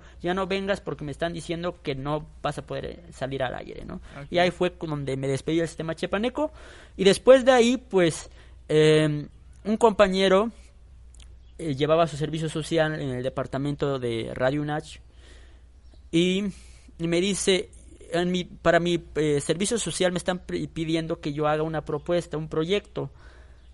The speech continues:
Speaker 1: y estoy pensando hacer un, un programa de radio,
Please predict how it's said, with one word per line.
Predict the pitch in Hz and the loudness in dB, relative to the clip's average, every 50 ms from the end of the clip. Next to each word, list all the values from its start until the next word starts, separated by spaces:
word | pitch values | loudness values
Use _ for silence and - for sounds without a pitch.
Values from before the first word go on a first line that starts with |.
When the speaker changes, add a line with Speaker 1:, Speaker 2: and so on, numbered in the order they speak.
| - - - - - - - - - - - - - - - - | -20 -20 -20 -20 -20 -20 -20 -20 -20 -20 -20 -20 -20 -20 -16 -4
Speaker 1:
y | - 190 202 196 | -2 2 2 4
estoy | 196 185 - 185 185 | 2 2 2 -2 -2
pensando | 180 - 180 170 165 - 170 165 170 170 170 165 | -2 -2 -4 -4 -2 -2 -4 -4 -2 -2 0 -2
hacer | 147 - - 151 147 143 | -2 -2 -2 -4 -4 -4
un, | 151 151 156 156 151 151 143 143 - - - - | -4 -6 -8 -8 -8 -10 -10 -12 -16 -20 -18 -14
un | - 151 | -10 -4
programa | 160 165 175 180 202 220 | -2 0 0 2 2 0
de | 226 | 0
radio, | 226 254 294 330 330 285 262 233 | 0 0 0 0 -2 -2 -4 -6